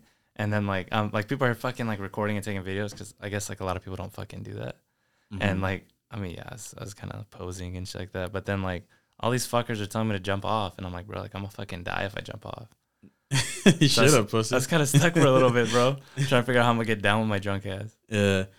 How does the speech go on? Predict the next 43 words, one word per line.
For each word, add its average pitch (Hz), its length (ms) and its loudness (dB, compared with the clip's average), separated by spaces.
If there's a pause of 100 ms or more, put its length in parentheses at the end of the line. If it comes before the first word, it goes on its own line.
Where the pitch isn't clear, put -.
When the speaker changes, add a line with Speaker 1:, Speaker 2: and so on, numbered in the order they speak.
(260)
Speaker 2:
It's 120 160 4
draft 143 360 8
day, 117 220 10
so 110 440 6
I 123 100 4
thought 127 460 6
we 139 100 2
could 123 140 2
play 135 240 8
this 120 160 6
fun 135 260 8
little 123 200 8
game. 110 560 6
Me 135 160 8
and 143 80 10
Manny 143 240 10
are 131 80 10
gonna 131 160 8
be 131 100 8
on 127 100 8
the 117 60 4
clock. 113 560 4
We're 131 140 8
gonna 139 180 12
give 131 200 8
you 123 160 8
random 127 300 10
situations, 135 1000 6 (480)
and 113 320 6
we 123 80 8
have 123 160 8
to 120 80 0
pick 123 260 4 (100)
one 123 280 4
person 127 360 4
in 120 120 6
the 113 60 6
world, 107 480 4 (560)
dead 131 160 10
or 147 100 12
alive, 117 400 8
fuck 110 260 0
it. - 240 -2